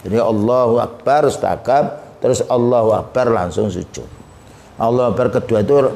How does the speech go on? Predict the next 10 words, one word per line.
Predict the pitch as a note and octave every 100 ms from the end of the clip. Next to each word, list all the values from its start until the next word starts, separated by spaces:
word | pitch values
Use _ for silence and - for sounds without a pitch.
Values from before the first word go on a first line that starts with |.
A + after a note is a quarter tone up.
| B2+
takbir | A2 - C3
intikal. | C3 C3+ C3 C#3 A#2 G#2 C#2+ - - - - - - - - - - -
Ada | D#2+ G#2+ G2+
kalanya | A#2 C#3+ D3+ C3+
orang | B2+ B2
tuh | A#2+ C#3
langsung | C3+ B2+ A#2+ D#3+ D3+
takbir | C3 - A2+
pertama | B2 C#3+ D#3
langsung | C#3+ C3+ G#2 C3+ C3